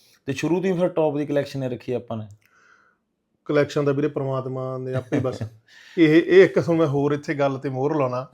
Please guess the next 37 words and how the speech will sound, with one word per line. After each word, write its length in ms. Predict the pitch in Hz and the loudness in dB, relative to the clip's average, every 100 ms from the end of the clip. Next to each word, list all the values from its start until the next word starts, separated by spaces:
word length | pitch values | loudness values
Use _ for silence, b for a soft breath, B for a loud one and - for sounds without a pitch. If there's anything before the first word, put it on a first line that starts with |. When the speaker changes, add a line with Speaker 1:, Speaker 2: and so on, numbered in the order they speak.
| - | -8
Speaker 1:
ਹੂੰ, 100 | 127 | -6
ਹੂੰ। 80 | 120 | 0
Speaker 2:
ਜਿਵੇਂ 200 | 147 156 | 4 4
ਆਪਾਂ 200 | 147 175 | 6 4
ਵੀਡੀਓ 320 | 151 147 156 | 4 2 2
ਦੇ 80 | 156 | 2
ਵਿੱਚ 200 | 151 160 | 0 -4
ਅੱਗੇ 200 | 139 147 | -6 -6
ਕਈ 200 | 151 185 | -6 -4
ਵਾਰੀ 240 | 185 165 | -4 -4
ਸੁਣਿਆ 340 | 143 131 127 120 | -6 -8 -8 -8
ਵਾ, 160 | 117 _ _ | -12 _ _
Speaker 1:
ਹੂੰ। 240 | 120 107 104 b b b b b b | -8 -8 -10 b b b b b b
Speaker 2:
ਕਈ 160 | 143 156 | -4 -2
ਭਰਾ 360 | 165 156 139 | 2 2 2
ਗੱਲਾਂ 240 | 131 127 127 | 0 -4 -2
ਕਰਦੇ 260 | 123 123 | -4 -4
ਹੁੰਦੇ 160 | 123 127 | -6 -10
ਆ 40 | 127 | -8
ਘੋੜਿਆਂ 200 | 151 139 | -6 -2
ਵਾਲੇ, 160 | 135 135 | -2 -2
ਵੀ 360 | 143 147 147 - | -2 -4 -4 -2
ਘੋੜਾ 260 | 165 135 | 4 6
ਆਪਦਾ 580 | 135 123 135 135 135 - - 160 | 4 2 -2 0 -2 -4 -12 -12
ਜਿਹੜੀ 280 | 139 139 | -8 -4
ਹੈ 60 | 147 | -2
ਨਾ 80 | 190 | -2
ਜਗ੍ਹਾ 460 | 135 131 131 135 131 | -2 -2 0 0 -2
ਆਪ 100 | 127 | -4
ਸਿਲੈਕਟ 340 | 131 127 - | -8 -12 -12
ਕਰਦਾ, 300 | - 110 104 | -16 -16 -12
Speaker 1:
ਆਪ, 180 | 113 113 | -8 -4
Speaker 2:
ਵੀ 120 | 139 | -2
ਮੈਂ 100 | 143 | -2
Speaker 1:
ਹਾਂ। 60 | 123 | -4
Speaker 2:
ਕਿੱਥੇ 240 | 107 - | -6 -8
ਜਾਣਾ। 240 | 127 123 | -10 -12